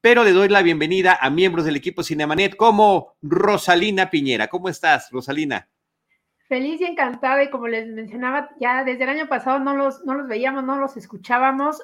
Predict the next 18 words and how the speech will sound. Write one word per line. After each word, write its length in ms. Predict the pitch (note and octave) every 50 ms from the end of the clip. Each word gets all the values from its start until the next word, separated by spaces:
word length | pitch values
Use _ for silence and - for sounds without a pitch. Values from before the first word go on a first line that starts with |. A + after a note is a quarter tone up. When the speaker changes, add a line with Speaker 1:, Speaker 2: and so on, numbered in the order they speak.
| -
Speaker 2:
Mandamos 640 | - C4 A#3 A#3+ B3 B3+ C4+ C#4 C#4+ D#4 D4+ D4+ -
un 80 | C#4+ C4+
saludo 640 | C4+ C#4 C4 B3 B3 B3+ A#3+ C4+ C4 C4 C4 -
a 140 | B3 A3 G#3+
Diana 280 | G#3+ G3+ G#3 G#3 G3+ G#3
Su 280 | - A3+ A#3+ B3 B3+
y, 80 | C4+ B3
por 180 | - - G#3+ F#3+
supuesto, 380 | A#3+ G3 - A3+ A#3 - C4
nuestro 320 | A#3+ A3 G#3+ G#3 - A3 G#3
abrazo 340 | G3+ A3 G#3+ A3+ A3+ -
y 40 | A#3+
solidaridad 720 | A3+ - A3 G#3 G3+ G3+ G3 F#3+ G#3+ G3+ A3 G#3+ A3 A3+ - - - - - _ _
con 180 | _ A#3+ A3+ A#3
Deidali, 540 | A#3 G#3+ G#3 G3+ G#3+ G#3 G#3 G#3+ A#3 B3+ A#3+
que 100 | - A3
esperamos 460 | G#3 _ G#3+ G#3 G#3 G#3+ A3+ A#3 A3+
pronto 500 | _ _ A3 G3+ G#3 G3+ G#3 A3+ G#3+ G#3+